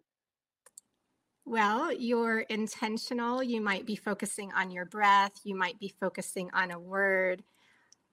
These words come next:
Coming up here in a few minutes, if you'd like, I can lead you through a short one-minute guided meditation, and we can see how it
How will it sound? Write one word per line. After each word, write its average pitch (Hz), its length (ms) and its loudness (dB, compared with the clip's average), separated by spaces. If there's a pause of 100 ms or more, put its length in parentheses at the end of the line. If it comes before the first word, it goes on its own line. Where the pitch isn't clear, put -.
(520)
Coming 254 340 6
up 220 120 2
here 233 180 0
in 208 80 2
a 208 60 0
few 208 220 -2
minutes, 208 400 -2
if 208 120 -6
you'd 190 140 -4
like, 185 240 2
I 220 80 0
can 185 260 -6
lead 196 220 -4
you 196 140 -2
through 190 420 -2
a 202 60 -4
short 190 340 -4
one-minute 185 560 -2
guided 180 320 2
meditation, 185 640 -2
and 247 100 0
we 214 120 2
can 226 180 0
see - 460 -4 (100)
how 202 220 4
it - 80 -2